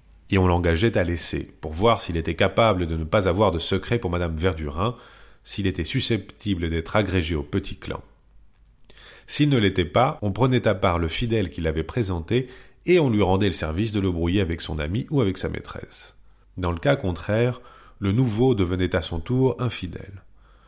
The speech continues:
Aussi, quand cette année-là, la demi-mondaine raconta à monsieur Verdurin qu'elle avait fait la connaissance d'un homme charmant, monsieur Swann, et insinua qu'il serait très heureux d'être reçu chez eux, monsieur Verdurin transmit-il séance tenante la requête à sa femme.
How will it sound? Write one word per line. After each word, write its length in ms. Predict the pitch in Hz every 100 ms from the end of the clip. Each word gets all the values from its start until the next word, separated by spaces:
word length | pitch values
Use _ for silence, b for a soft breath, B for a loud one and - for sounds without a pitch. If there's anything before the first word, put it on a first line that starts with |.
| b b b b b
Aussi, 420 | 98 92 160 160
quand 160 | - 95
cette 220 | - 95
année-là, 440 | 98 107 107 101
la 140 | 85 80
demi-mondaine 680 | 87 98 110 101 101 101 90
raconta 540 | 87 - 98 92 104
à 160 | - 87
monsieur 340 | 92 95 -
Verdurin 600 | 85 104 98 95 90 82
qu'elle 160 | - 82
avait 120 | 82
fait 140 | 87
la 140 | 85 82
connaissance 540 | 110 104 95 107 95
d'un 120 | 90
homme 160 | 82 80
charmant, 540 | - 101 92 90 80 B B B
monsieur 180 | - -
Swann, 460 | 82 - 95 85 78 B B B
et 80 | 98
insinua 440 | 95 104 101 101
qu'il 140 | 95 87
serait 320 | - 82 80
très 300 | - 117 113
heureux 200 | 98 101
d'être 240 | 85 -
reçu 300 | 80 82 -
chez 340 | 78 - 78 95
eux, 120 | 127 - B B B B B B
monsieur 220 | 117 -
Verdurin 560 | 110 123 101 101 104 123
transmit-il 600 | - 113 110 101 95 78
séance 400 | - 135 104 -
tenante 400 | 98 92 85 -
la 100 | 95
requête 360 | 92 - 80
à 40 | 85
sa 140 | -
femme. 400 | 87 - - -